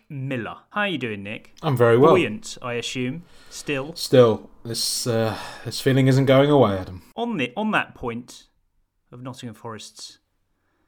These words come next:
Speaker 1: reascent to the top flight, I'm not gonna congratulate you on it because it's not your achievement. It's, it's worse than congratulating someone on becoming an aunt or an uncle. Not your doing. <laughs>
Speaker 2: No, that,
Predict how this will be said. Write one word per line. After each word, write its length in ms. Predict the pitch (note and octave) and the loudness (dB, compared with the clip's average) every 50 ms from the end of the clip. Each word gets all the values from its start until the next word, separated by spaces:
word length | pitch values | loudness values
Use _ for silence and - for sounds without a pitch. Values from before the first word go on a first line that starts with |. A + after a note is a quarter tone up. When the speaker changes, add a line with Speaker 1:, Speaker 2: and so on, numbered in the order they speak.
| _ _ _ _ _ _ | _ _ _ _ _ _
Speaker 1:
reascent 800 | B2+ B2+ C#3 C#3+ C3+ B2+ B2+ - - C#3+ A2+ A2 G#2+ - - _ _ | -10 -8 -6 -4 -4 -6 -6 -6 -8 -8 -8 -8 -10 -14 -20 _ _
to 100 | - - | -20 -18
the 80 | A2 G#2+ | -18 -16
top 260 | - - B2+ - _ | -14 -14 -14 -14 _
flight, 360 | - - C3 A#2+ A2 G#2 - _ _ _ _ - | -14 -10 -8 -8 -8 -8 -12 _ _ _ _ -2
I'm 120 | - A3 A#3+ | -2 0 0
not 140 | C4 C4 A3 | 0 -2 -2
gonna 160 | C#4 C#4+ C4+ | -2 -4 -4
congratulate 800 | - - F3 D3 - C3+ B2+ G#2+ - - - B2 A2 G#2 F#2+ - | -4 -4 -6 -6 -2 -2 -2 -2 -2 -6 -10 -8 -8 -10 -12 -14
you 260 | F#2+ F#2 E2+ F#2+ B2 C3 _ _ _ _ _ _ _ _ _ _ _ _ _ _ _ | -16 -18 -16 -16 -18 _ _ _ _ _ _ _ _ _ _ _ _ _ _ _ _
on 160 | - A#2 G#2+ | -10 -10 -8
it 240 | G#2 G#2+ - _ - | -8 -10 -12 _ -14
because 180 | - - A#3+ G#3+ | -8 -6 -6 -6
it's 120 | A3+ A3+ G#3 | -6 -4 0
not 200 | B3 C4 A3+ G#3 | 0 0 0 2
your 260 | A3 A#3 A#3 A3+ A3 | 0 0 2 0 0
achievement. 540 | G3+ - B3 A#3 G#3+ F#3 - B2 G#2 - - _ _ _ _ _ _ _ _ _ _ _ _ _ _ _ _ _ _ _ | -2 -2 0 0 0 0 -2 -4 -8 -8 -12 _ _ _ _ _ _ _ _ _ _ _ _ _ _ _ _ _ _ _
It's, 300 | - G3+ G3 F#3+ - - _ - | -2 -2 -2 -2 -4 -16 _ -4
it's 240 | G#3+ G#3+ G3 - | -4 -4 -4 -4
worse 480 | - G3 A3+ A#3+ C4 C4 C4 B3+ - - | -6 2 4 4 6 6 4 2 2 -6
than 220 | - A3+ G#3+ G#3+ | -6 -4 -4 -4
congratulating 680 | G#3 - G#3 G#3 - G#3+ G3+ F3 - G3+ G3 F#3 F#3 F3 | -6 -8 -10 -6 -4 -4 -4 -2 -4 -6 -6 -6 -6 -8
someone 300 | - G3 F3 F3 F3 F3 | -8 -8 -6 -6 -8 -8
on 140 | E3+ E3 | -8 -10
becoming 360 | D#3 E3 - E3 E3+ D#3+ E3 D#3+ | -10 -12 -6 -6 -6 -6 -6 -10
an 80 | D#3+ E3 | -6 -4
aunt 260 | E3 D#3+ D#3+ - C#3 | -2 -2 -2 -4 -6
or 60 | D#3+ | -8
an 80 | D#3+ D#3+ | -6 -4
uncle. 440 | E3+ E3+ D#3+ - - A2 G#2+ G2+ _ _ _ | -4 -4 -6 -8 -12 -14 -14 -14 _ _ _
Not 180 | A#3+ C4 G#3+ G3 | -2 -2 -2 0
your 160 | B3 C4 - | 0 -2 -2
doing. 320 | - A#3+ A3+ G3 - - - | 0 0 0 0 0 0 0
<laughs> 160 | G#3 - - - G3+ - - - - - G#3 G#3+ - - E3+ F#3 - - - - - - - - - - - - - G3 - - - - - - - - - | -2 -2 2 -2 -2 -2 -2 -12 -8 -8 -8 -8 -8 -4 -4 -4 -4 -2 -4 -4 -4 -4 -6 -4 -4 -6 -4 -4 -6 -6 -6 -6 -16 -14 -16 -16 -16 -14 -6
Speaker 2:
No, 200 | C#3 C#3 C#3 C#3 | 0 4 4 6
that, 280 | C3 C#3 C#3 C3+ - - | 6 6 4 4 0 -10